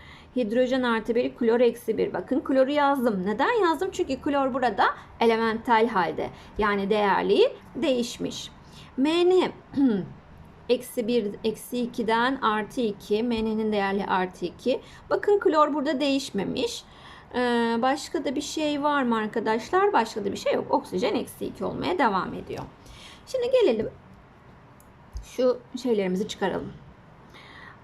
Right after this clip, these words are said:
M N artı yediden artı ikiye, yani beş elektron indirgendi. Klor, klor, klor, klor. Bakın değerli değişene gideceğim.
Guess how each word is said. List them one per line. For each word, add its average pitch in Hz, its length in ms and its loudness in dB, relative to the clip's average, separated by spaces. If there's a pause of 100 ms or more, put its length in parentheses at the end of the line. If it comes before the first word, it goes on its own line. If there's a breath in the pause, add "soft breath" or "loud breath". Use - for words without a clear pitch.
(200)
M 285 300 2
N 262 140 2
artı 254 440 2
yediden 226 880 2
artı 202 440 -2
ikiye, - 440 -4
yani 196 420 -2
beş 269 420 4
elektron 220 800 2
indirgendi. 190 840 0 (1000 loud breath)
Klor, 285 640 2
klor, 233 380 0
klor, 240 420 0
klor. 196 440 2
Bakın 233 320 2
değerli 277 400 2
değişene 277 400 2
gideceğim. 175 480 -2